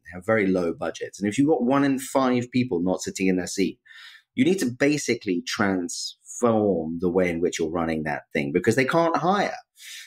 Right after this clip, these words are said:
They're not competitive in terms of what pay people. So the que-, it comes to do,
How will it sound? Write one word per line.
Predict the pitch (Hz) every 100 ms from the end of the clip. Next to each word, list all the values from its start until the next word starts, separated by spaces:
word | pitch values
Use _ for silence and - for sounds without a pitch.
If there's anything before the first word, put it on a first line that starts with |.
| -
They're | 113
not | 156
competitive | 165 139 - 101
in | 90
terms | 95 85
of | 87
what | 85 -
pay | 76 73
people. | - - 92
So | - 101
the | 98
que-, | - 131 139
it | 98 98
comes | 117 123 123
to | -
do, | 87 78